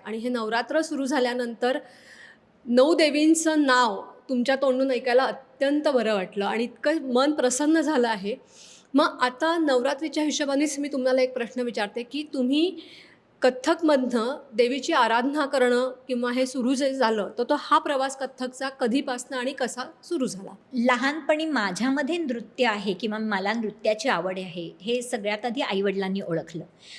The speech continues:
Speaker 2: आणि आईवडिलांनी मला कथ्थक नृत्याच्या क्लासला घातलं. मी एका व्यापारी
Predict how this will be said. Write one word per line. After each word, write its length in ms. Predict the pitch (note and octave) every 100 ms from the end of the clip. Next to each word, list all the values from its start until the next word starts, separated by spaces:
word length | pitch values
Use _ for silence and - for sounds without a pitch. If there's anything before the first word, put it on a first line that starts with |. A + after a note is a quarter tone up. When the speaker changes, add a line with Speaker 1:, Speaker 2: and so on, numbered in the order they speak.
| - -
Speaker 2:
आणि 180 | A#3+
आईवडिलांनी 600 | - A#3 B3 A#3 A3+ A#3 A#3+
मला 240 | A#3+ C#4+
कथ्थक 320 | E4 B3+ B3 B3
नृत्याच्या 480 | A3+ A3 A3 C#4+
क्लासला 460 | D#4 C4+ D#3+ - D#3+
घातलं. 300 | E3 D#3+ C#3 - _ _ _ - - - - _ -
मी 160 | B3+ D#4
एका 240 | D#4 D#4
व्यापारी 840 | D4+ G#3 - C4 C#4 C#4 C#4 A3+